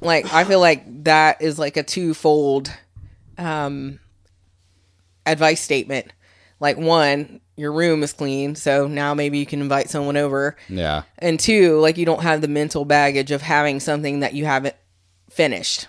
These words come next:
Speaker 1: or something that's on your to-do list that's compiling because you're not doing it today, so it's worse today than it was yesterday, and tomorrow it'll be even worse. So, I don't know. I just think that's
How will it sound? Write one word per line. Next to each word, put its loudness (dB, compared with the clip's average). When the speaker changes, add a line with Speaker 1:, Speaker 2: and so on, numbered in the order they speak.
Speaker 1:
or -2
something -2
that's -4
on -2
your -2
to-do -2
list -6
that's 0
compiling 2
because -2
you're -2
not -2
doing 0
it -2
today, 2
so -2
it's -8
worse -4
today 4
than 2
it -2
was 0
yesterday, 0
and -6
tomorrow 2
it'll 0
be 0
even -2
worse. -2
So, 4
I 2
don't 4
know. 4
I 4
just -4
think -4
that's -2